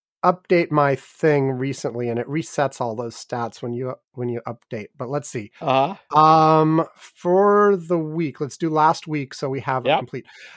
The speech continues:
Speaker 1: Um, last week, my average was fourteen hours and thirty minutes a day on my phone.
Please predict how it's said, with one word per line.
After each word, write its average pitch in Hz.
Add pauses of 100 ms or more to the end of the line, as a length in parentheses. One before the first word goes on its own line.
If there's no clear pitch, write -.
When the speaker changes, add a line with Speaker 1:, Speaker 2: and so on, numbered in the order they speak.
(160)
Speaker 1:
Um, 160
last 180
week, 190 (180)
my 160 (100)
average 160 (340)
was 151
fourteen 214
hours 190
and 156
thirty 180
minutes 165
a 139
day 135
on 131
my 120
phone. -